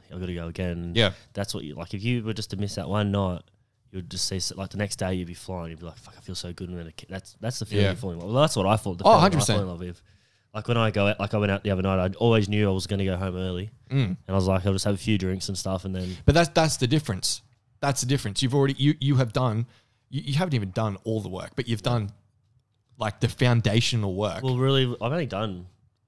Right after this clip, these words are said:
Speaker 1: three months.
Speaker 2: Yeah.
Speaker 1: And then I've just, the last, I don't even know how long this has been now, nearly,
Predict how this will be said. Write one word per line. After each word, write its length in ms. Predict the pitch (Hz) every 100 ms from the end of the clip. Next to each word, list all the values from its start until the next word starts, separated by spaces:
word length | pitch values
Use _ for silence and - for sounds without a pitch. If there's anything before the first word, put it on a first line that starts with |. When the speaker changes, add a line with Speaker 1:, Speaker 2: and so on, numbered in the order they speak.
| _ _
Speaker 1:
three 180 | 104 98
months. 480 | 92 80 - - - - _
Speaker 2:
Yeah. 200 | 120 104 - _ _ _
Speaker 1:
And 140 | 98
then 140 | 98 92
I've 240 | 90 85
just, 260 | 98 - -
the 120 | 95
last, 580 | 95 95 95 - - - -
I 80 | 85
don't 100 | 85
even 140 | 82
know 60 | 85
how 60 |
long 120 | 85 85
this 120 | 85
has 80 | 87
been 200 | 85 85
now, 140 | 85
nearly, 300 | 90 92 82